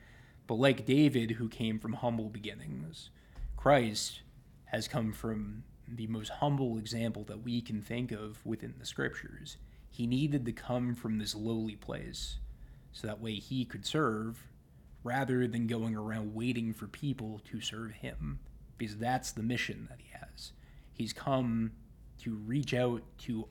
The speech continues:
all of humanity and not just those of high esteem, those of a high place. So moving on to verse eight.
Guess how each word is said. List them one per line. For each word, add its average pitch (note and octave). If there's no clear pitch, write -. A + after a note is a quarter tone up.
all D#3+
of A#2
humanity -
and A2+
not A#2
just A2
those A2
of G2+
high A2
esteem, G#2
those G#2
of A2
a -
high -
place. A2+
So -
moving B2
on A2+
to G#2+
verse G#2+
eight. E3+